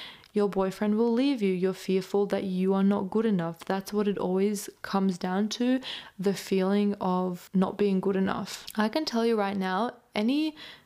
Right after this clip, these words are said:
negative thought that you're thinking, if you take that and then ask why,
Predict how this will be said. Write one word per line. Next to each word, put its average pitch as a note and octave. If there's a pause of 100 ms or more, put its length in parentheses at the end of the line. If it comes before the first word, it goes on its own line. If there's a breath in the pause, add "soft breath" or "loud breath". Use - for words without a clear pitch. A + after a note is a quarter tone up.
(200 loud breath)
negative G#3+
thought F#3+
that -
you're G3
thinking, G#3
if G#3
you G#3
take G#3
that C#4+
and G3
then F#3+
ask F#3+
why, F#3